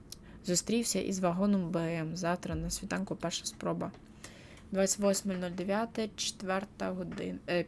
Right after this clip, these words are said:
пів п'ятої, ага. Скерував з граю до командного пункту. Наслідок. Нічна судочка в обмеженому просторі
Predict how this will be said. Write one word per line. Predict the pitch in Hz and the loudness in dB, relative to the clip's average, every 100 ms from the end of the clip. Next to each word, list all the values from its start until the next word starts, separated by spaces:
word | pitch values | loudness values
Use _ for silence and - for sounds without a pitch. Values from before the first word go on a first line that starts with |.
| - | 0
пів | 208 196 - - | 0 0 -6 -2
п'ятої, | 175 160 - - 131 - | 0 0 -2 -6 -6 -4
ага. | 175 175 170 - - - - - - - | -4 -4 -6 -10 -18 -14 -14 -14 -16 -8
Скерував | - - 202 196 196 208 196 - - - - - - - - - - - 170 | -4 0 2 2 4 6 6 2 -10 -18 -20 -20 -20 -20 -18 -18 -18 -6 -2
з | 160 160 | 2 2
граю | 165 185 180 160 | 2 4 6 6
до | 165 | 2
командного | - 180 185 185 165 156 151 - | -2 0 2 2 0 0 -2 0
пункту. | 185 165 - - - - | 2 2 -2 -8 -6 -2
Наслідок. | 185 190 - - - - | 2 2 2 -4 -6 -4
Нічна | 180 - 214 240 | -2 2 2 4
судочка | - 185 180 - - 170 | 2 2 0 0 -4 -6
в | - - | -4 -2
обмеженому | 175 196 202 185 160 160 | 4 6 4 2 -2 -2
просторі | 165 170 - - 156 | 2 2 0 -4 -6